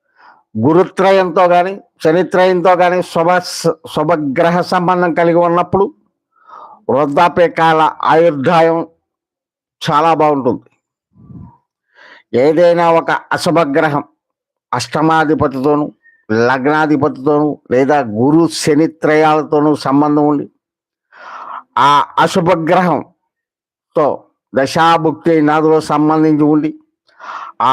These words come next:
అశుభగ్రహానికి గోచారంలో ఉన్నప్పుడు కూడా ఆయుర్భంగ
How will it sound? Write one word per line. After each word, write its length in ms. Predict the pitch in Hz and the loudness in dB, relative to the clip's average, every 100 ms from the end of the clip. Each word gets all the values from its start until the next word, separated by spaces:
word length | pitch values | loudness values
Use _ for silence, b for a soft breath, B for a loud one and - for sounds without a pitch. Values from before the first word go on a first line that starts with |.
| 131 139 | 2 2
అశుభగ్రహానికి 960 | 156 160 165 143 156 156 170 170 143 117 110 | 0 0 0 0 -2 2 2 0 -2 -2 0
గోచారంలో 580 | 151 170 185 170 170 170 165 | 0 2 2 2 2 2 0
ఉన్నప్పుడు 320 | 165 156 156 147 | -2 -2 -2 0
కూడా 180 | 165 208 - - 127 | 0 -2 -4 -4 2
ఆయుర్భంగ 600 | 156 147 117 160 151 | 2 0 0 0 2